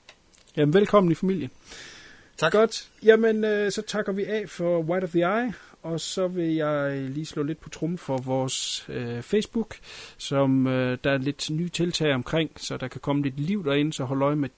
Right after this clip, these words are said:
Speaker 1: det. Øh, og som altid gerne giv os nogle kommentarer og lidt feedback under, øh, de forskellige afsnit, hvis der er noget, I kan lide, eller I er uenige med, så endelig skriv det derinde. Ligeledes folk, der er på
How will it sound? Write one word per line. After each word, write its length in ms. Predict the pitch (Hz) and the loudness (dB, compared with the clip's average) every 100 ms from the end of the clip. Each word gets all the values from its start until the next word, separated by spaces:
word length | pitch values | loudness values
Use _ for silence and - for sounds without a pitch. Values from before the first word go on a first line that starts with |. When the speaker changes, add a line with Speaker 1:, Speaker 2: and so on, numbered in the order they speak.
| _ | _
Speaker 1:
det. 220 | 214 233 - _ - - - - - | 0 2 -2 _ -20 -20 -20 -14 -4
Øh, 560 | 143 135 131 131 127 | -2 -2 -2 -4 -4
og 120 | 131 127 | -8 -6
som 240 | 135 127 | -6 -2
altid 440 | 170 147 156 143 | -2 -2 0 0
gerne 360 | - 147 156 151 - | 2 2 4 0 -2
giv 180 | 139 | -2
os 180 | 135 - | -2 -2
nogle 220 | 131 127 | -2 -2
kommentarer 600 | 123 127 127 123 175 151 113 - 107 | -2 0 0 0 2 2 -2 -10 -8
og 260 | 123 123 | -6 -4
lidt 160 | 123 - | -6 -6
feedback 460 | 175 - 143 139 | -8 -2 -2 -2
under, 420 | 131 131 120 117 117 | -2 -2 -2 -4 -4
øh, 180 | 120 117 123 - _ - - - - _ - | -4 -8 -10 -20 _ -16 -16 -16 -20 _ -12
de 60 | |
forskellige 300 | 135 - 131 | -4 0 2
afsnit, 480 | 120 180 180 175 - | 2 0 0 -2 -4
hvis 120 | 143 131 | -6 -4
der 60 | |
er 20 | 131 | -4
noget, 280 | 131 127 | -2 -2
I 260 | 120 117 113 | -4 -6 -8
kan 120 | - 156 | -4 -4
lide, 180 | 214 - | -4 -6
eller 640 | 123 123 120 120 120 113 | -6 -4 -4 -4 -4 -6
I 200 | 110 120 | -6 -6
er 40 | 117 | -4
uenige 340 | 139 190 170 | -2 -2 0
med, 160 | 160 156 | 0 -2
så 140 | - 131 | -6 -4
endelig 280 | 139 143 | -2 -2
skriv 220 | - 139 131 | -2 -6 -4
det 100 | 170 | 0
derinde. 420 | 175 160 214 220 - - - - - | 0 2 0 -2 -8 -16 -14 -16 -6
Ligeledes 540 | 180 190 180 170 160 - | -2 4 6 6 4 2
folk, 280 | 160 139 | 2 2
der 80 | 135 | 0
er 240 | 123 127 131 | 0 -2 -2
på 220 | 160 | -4